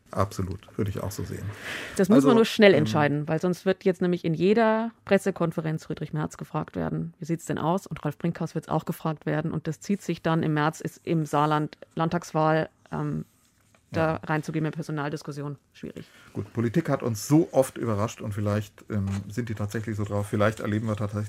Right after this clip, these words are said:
Speaker 1: tats-, da tatsächlich jetzt nochmal einen Machtkampf, aber ich würd sagen, ich kann's mir eigentlich kaum mehr vorstellen.
Speaker 2: Letzte Frage an dich, Stefan, bevor wir diesen
Speaker 1: Ja.
Speaker 2: Podcast beenden. Äh,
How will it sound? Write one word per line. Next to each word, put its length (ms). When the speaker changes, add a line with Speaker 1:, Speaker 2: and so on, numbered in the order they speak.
Speaker 1:
tats-, 380
da 140
tatsächlich 540
jetzt 160
nochmal 320
einen 180
Machtkampf, 480
aber 320
ich 240
würd 120
sagen, 220
ich 100
kann's 180
mir 120
eigentlich 240
kaum 180
mehr 100
vorstellen. 480
Speaker 2:
Letzte 300
Frage 240
an 80
dich, 160
Stefan, 340
bevor 360
wir 100
diesen 180
Speaker 1:
Ja. 40
Speaker 2:
Podcast 320
beenden. 480
Äh, 440